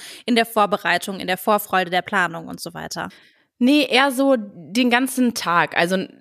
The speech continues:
Speaker 1: Mhm.
Speaker 2: bezeugen, ne, dass das so, dass wir das alle zusammen gemacht haben und dass das halt so was Besonderes war und dann hast du unterschrieben und das war irgendwie voll, ja, voll krass.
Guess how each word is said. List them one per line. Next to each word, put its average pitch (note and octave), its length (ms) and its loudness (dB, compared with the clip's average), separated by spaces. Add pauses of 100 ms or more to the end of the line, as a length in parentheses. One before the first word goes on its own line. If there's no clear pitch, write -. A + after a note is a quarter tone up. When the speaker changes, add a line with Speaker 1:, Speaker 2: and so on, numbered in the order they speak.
(320)
Speaker 1:
Mhm. F3+ 60 -6
Speaker 2:
bezeugen, E3 480 0
ne, G#3 140 2
dass G#3 200 0
das G3+ 200 -2
so, G3 420 2 (120)
dass G3 260 -2
wir G3+ 100 0
das G3 120 0
alle G3 220 -2
zusammen C4 400 0
gemacht G#3 400 -2
haben G3+ 540 0
und F#3 200 -2
dass F#3 120 -2
das F#3 160 -4
halt F#3 120 0
so F3+ 80 -6
was F3 160 -2
Besonderes G#3 640 0
war G#3 380 4
und F3 120 -4
dann F3 300 0
hast F#3 180 -6
du G3 60 -4
unterschrieben A3 880 2
und F3+ 240 0
das F#3 180 -2
war E3+ 160 2
irgendwie E3 320 -4
voll, D#3 600 0 (420)
ja, - 120 -2 (160)
voll F3+ 180 2
krass. - 460 -2